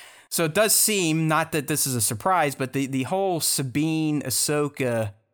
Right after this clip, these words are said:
Master Apprentice is gonna be a, a major focus, a major, uh, narrative of the Ahsoka series.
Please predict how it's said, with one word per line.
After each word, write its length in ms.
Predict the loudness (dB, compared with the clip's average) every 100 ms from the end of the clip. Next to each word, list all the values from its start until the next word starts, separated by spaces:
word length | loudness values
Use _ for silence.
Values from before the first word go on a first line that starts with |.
| _ _ _ _
Master 500 | -4 -2 -2 -2 -2
Apprentice 680 | -4 -2 -2 -2 -4 -4 -4
is 120 | -6
gonna 200 | -4 -4
be 200 | -2 -2
a, 280 | -2 -4 -4
a 40 | -2
major 520 | -2 0 -2 -4 -6
focus, 580 | -4 -2 -2 -4 -6 -4
a 100 | -2
major, 640 | -2 -2 -2 -2 -2 -4 -6
uh, 340 | -4 -4 -4 -2
narrative 880 | 0 0 -2 -4 -4 -2 -4 -6 -14 _ _ _ _ _ _ _ _ _ 0
of 280 | 2 2
the 120 | 0 0
Ahsoka 440 | 0 -2 -2 -4
series. 760 | -4 -2 -2 -4 -8 -14 -18